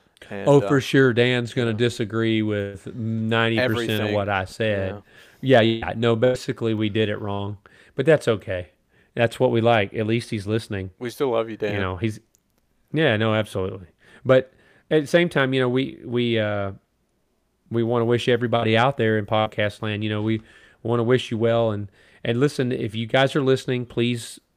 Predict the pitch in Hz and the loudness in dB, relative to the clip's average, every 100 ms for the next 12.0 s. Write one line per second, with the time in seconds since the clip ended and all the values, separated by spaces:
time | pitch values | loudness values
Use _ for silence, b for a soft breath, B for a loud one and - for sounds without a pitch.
0 | _ 107 110 117 117 120 117 117 117 113 | _ -2 -2 -2 -4 -2 0 2 2 -2
1 | 120 113 107 107 107 110 110 113 110 107 | -4 -4 -2 -2 -2 -4 -4 -6 -6 -6
2 | - 107 104 107 107 - 107 110 101 104 | -4 -4 -2 -2 -2 -4 -8 -8 -6 -6
3 | 101 104 107 101 101 - b b b b | -4 -2 0 0 -2 -6 b b b b
4 | - 120 110 110 92 87 98 - 113 101 | -6 -2 2 2 0 -6 -14 -6 -4 -2
5 | 120 101 110 120 123 131 135 131 123 - | -2 2 4 4 6 6 4 0 -6 -6
6 | 120 - - - 104 104 - 92 85 - | -8 -6 -8 -4 -2 -4 -6 -8 -8 -14
7 | _ - 117 - - 156 147 110 - 185 | _ -10 -10 -12 0 2 4 2 -2 -6
8 | - - 120 123 120 127 123 131 127 139 | 0 0 2 0 2 2 2 0 0 0
9 | 131 127 123 - 113 - 95 85 - _ | 2 4 4 2 -8 -4 -6 -6 -10 _
10 | B B B B B _ _ _ _ _ | B B B B B _ _ _ _ _
11 | 107 92 90 95 B B B B 135 - | -6 -4 -6 -10 B B B B -2 -2